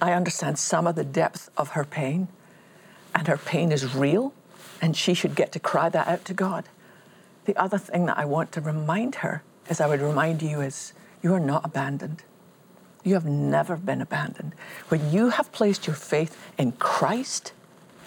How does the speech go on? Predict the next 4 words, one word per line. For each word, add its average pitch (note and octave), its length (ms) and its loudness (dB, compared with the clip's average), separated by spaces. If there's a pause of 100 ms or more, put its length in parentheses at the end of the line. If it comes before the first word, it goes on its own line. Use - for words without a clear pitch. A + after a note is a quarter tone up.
you F3+ 460 2 (380)
are C3 380 0 (420)
never E3+ 920 2 (840)
alone. D3+ 480 0